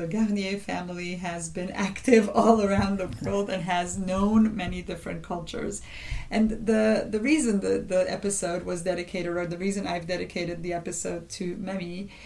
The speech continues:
is because Jean-Luc, uh, told us how Mamie loved traveling or wanted to travel,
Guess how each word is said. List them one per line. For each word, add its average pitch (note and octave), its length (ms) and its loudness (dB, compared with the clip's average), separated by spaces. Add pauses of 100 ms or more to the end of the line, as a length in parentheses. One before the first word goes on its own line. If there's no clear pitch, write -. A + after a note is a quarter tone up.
(180)
is F#3 240 -4
because F#3 560 -4
Jean-Luc, F3 500 -8
uh, F3 280 -8
told F#3 320 -6
us - 240 -6
how F#3 480 -6
Mamie F#3 420 -6
loved F#3 500 -2
traveling G3 440 0
or F#3+ 80 2
wanted G3+ 480 2
to - 100 -10
travel, F#3 640 -2